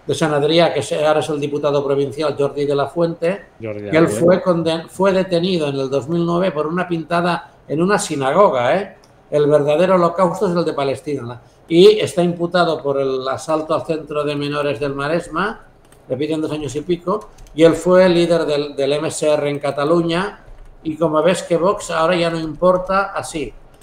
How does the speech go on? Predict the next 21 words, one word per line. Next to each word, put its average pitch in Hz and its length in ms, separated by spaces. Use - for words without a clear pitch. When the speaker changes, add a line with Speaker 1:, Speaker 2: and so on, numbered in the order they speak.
Speaker 1:
A 160 80
mucha 214 300
gente 226 360
no 202 120
la 208 160
quisieron 190 580
porque 151 280
piensas 180 340
en 175 100
Ruiz 165 280
Puerta 180 680
o 143 160
piensas 180 480
en 156 180
Rafael 170 380
López 156 340
Yéguez, 170 580
el 135 160
de 131 80
Alternativa 135 480
Española 175 680